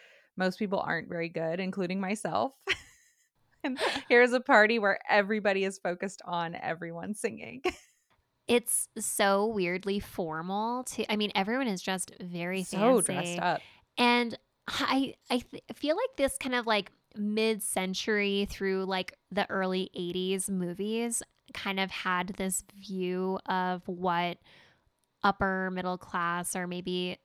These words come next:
Speaker 2: upper class families were like in terms of, like, hosting dinner parties, where it was like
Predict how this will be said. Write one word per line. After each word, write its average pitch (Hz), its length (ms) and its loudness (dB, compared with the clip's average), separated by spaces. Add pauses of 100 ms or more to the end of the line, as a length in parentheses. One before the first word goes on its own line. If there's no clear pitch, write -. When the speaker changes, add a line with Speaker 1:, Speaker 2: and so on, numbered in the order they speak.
Speaker 2:
upper 185 260 -2
class 170 540 -6 (180)
families 185 520 -4
were 226 140 -2
like 233 300 -2
in 202 120 -4
terms 185 320 -6
of, 180 80 -2
like, 180 160 -2
hosting 185 480 -4
dinner 170 240 -6
parties, 240 560 -2
where 190 160 2
it 180 60 0
was 185 200 -2
like 180 360 2